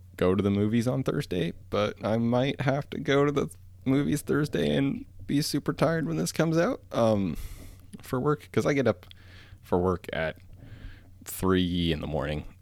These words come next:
Um, so it's generally pretty hard to start a movie at six or seven, 'cause that's when I go to bed. It's, like, seven thirty. Um,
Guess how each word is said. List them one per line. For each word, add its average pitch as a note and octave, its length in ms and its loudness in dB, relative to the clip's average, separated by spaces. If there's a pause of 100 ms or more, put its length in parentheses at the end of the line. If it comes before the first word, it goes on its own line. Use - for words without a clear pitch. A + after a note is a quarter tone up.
Um, C2+ 440 -2 (1160)
so - 240 -8
it's - 180 -4
generally F2 400 6
pretty D#2 260 2
hard E2 300 0
to - 400 -4 (800)
start E2+ 340 2
a E2+ 40 4
movie D#2 360 0
at - 120 -6
six - 480 -4 (460)
or D#2+ 100 -4
seven, - 400 -4 (180)
'cause F2 120 -4
that's A2 220 0
when D#2 120 -4
I D2+ 80 -4
go D#2 120 2
to E2 60 0
bed. F2 280 2 (240)
It's, - 200 -16
like, - 140 -10
seven D#2+ 320 -2
thirty. E2 320 0 (420)
Um, - 320 -4